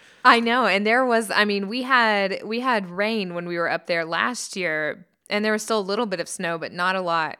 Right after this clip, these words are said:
This is, it's quite unbelievable weather this year. <laughs> I think we're gonna be talking about this for a long time. The, one of the places that we first go is Grape Creek, which is a big public area. Um,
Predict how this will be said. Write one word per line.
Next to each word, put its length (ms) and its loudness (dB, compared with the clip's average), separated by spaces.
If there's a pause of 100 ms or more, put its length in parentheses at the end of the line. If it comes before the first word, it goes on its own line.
This 300 -8
is, 220 -6 (760)
it's 220 -2
quite 540 -4
unbelievable 760 -6
weather 320 -8
this 280 -14
year. 280 -2
<laughs> 40 -20 (460)
I 160 2
think 180 -4
we're 80 0
gonna 160 -4
be 100 -6
talking 340 -4
about 200 -6
this 160 -10
for 100 -10
a 60 -4
long 240 -8
time. 320 -10 (340)
The, 80 2
one 120 4
of 60 -2
the 80 -2
places 360 -2
that 120 0
we 100 -2
first 320 0
go 180 0
is 140 -6
Grape 380 -4
Creek, 420 -8 (460)
which 160 -6
is 80 -6
a 60 -2
big 220 -2
public 380 -4
area. 580 0
Um, 360 -2